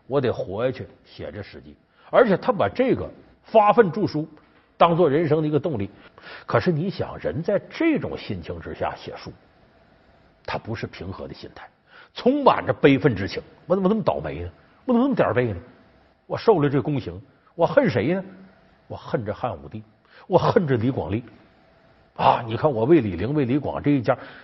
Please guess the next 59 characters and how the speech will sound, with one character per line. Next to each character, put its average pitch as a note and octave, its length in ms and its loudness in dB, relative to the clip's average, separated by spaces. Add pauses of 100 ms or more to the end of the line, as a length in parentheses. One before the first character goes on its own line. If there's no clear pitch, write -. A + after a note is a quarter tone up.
(480)
我 A#2+ 120 -6
这 G3+ 100 -2
个 D#3 80 -2
冤 A2+ 240 0
屈 D#2 240 -8
啊！ - 60 -18 (680)
再 F#3 200 6
看 D#3 140 4
李 E3+ 120 4
广 G#2+ 240 0
一 C3 80 0
辈 E3 160 2
子 A2 100 0
树 C#3+ 220 -4
基 C3+ 160 -2
倒 C#2+ 220 -2
霉， F2+ 260 -6
我 G#3 140 2
比 A#3+ 120 0
他 G#3+ 180 2
还 G#3+ 120 4
倒 A#2+ 160 0
霉， F#2 160 -6 (1000)
所 D4+ 180 4
以 C#4+ 40 2
他 A#3 100 10
心 D4+ 300 6
里 C3 100 4
头 D#3+ 120 2
对 G3+ 160 2
汉 A3 360 6
武 B2 60 4
帝 A3 200 -2
和 - 180 0
李 F#3 120 2
广 F2+ 220 -2
利 E3 140 -4 (320)
不 C4+ 120 -4
可 - 200 -6
能 A#2+ 180 -6
没 F#3 60 -6
有 A#2 120 -4
愤 G#2+ 220 -8
恨 E2+ 160 -12
之 - 100 -16
情。 - 140 -20 (880)
但 C4 160 8
恨 F4 260 4
这 B3 100 6
俩 A2 200 2
人 G2+ 200 -2
呢， D#3 140 -8
作 A#3 160 6
为 A3+ 60 2
一 A3 40 -2
个 A3 100 6
史 - 300 -8
官 A2+ 260 -2
呢， A2+ 80 -12